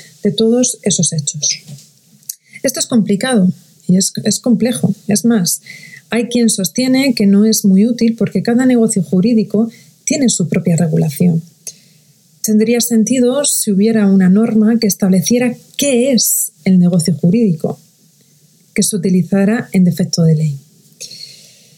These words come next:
A pesar de todas estas características,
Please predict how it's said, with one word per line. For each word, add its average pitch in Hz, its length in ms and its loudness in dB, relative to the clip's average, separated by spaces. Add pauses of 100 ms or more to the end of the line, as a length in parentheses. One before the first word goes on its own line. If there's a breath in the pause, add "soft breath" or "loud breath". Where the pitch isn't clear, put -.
(500 loud breath)
A - 100 -4
pesar 269 320 -2
de 262 120 0
todas 220 320 2
estas 190 280 -2
características, 226 1300 -2